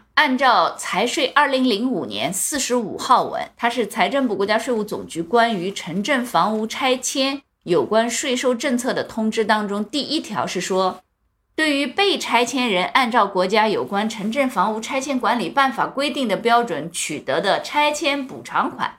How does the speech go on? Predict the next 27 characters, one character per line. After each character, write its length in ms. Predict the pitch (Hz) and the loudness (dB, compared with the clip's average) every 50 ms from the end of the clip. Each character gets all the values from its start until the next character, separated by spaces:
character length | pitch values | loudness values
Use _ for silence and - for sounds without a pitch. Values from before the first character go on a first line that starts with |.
| _ _ _ _ _ _ _ _ _ _ _ | _ _ _ _ _ _ _ _ _ _ _
免 480 | - 220 226 220 165 147 123 127 160 | 0 2 2 2 0 -2 -4 -6 0
征 380 | 170 240 277 311 311 330 349 330 | 4 4 4 4 4 0 -2 0
个 160 | - 262 190 | 0 2 2
人 160 | 139 127 180 | 2 0 -2
所 180 | - - - - | -4 -6 -8 -8
得 140 | - 117 110 | -8 -10 -8
税。 260 | - - - - - _ | -6 -6 -6 -8 -8 _
所 240 | - - - 208 233 | -8 -2 0 2 2
以 160 | 277 269 269 | 2 2 2
呢， 340 | 254 262 254 262 269 269 - - - _ _ _ | 4 4 4 4 2 0 -6 -16 -20 _ _ _
不 140 | - 208 | -2 0
论 120 | 240 277 285 | 2 2 0
是 140 | 285 262 220 | 0 -4 -4
房 340 | - 190 180 185 208 214 | 0 2 2 2 2 0
屋 40 | 214 | -2
还 180 | 220 226 190 180 | -4 -4 -6 -6
是 100 | 208 185 | -6 -6
坟 320 | 170 - - 110 113 160 | -8 -8 -8 -6 -4 -4
之 140 | 185 190 196 | -2 -2 0
类 240 | 190 190 180 156 120 | 0 0 0 0 -2
的， 200 | 101 104 - - _ _ _ _ | -4 -6 -8 -10 _ _ _ _
它 160 | - - 208 | -2 -2 0
都 160 | 202 226 226 | 2 2 0
是 180 | 220 - 214 - - | 0 0 -4 -4 -4
一 140 | 175 170 | 0 2
样 280 | 202 247 247 214 185 143 | 4 4 4 4 0 -4
的， 200 | 127 107 - - | -8 -10 -10 -14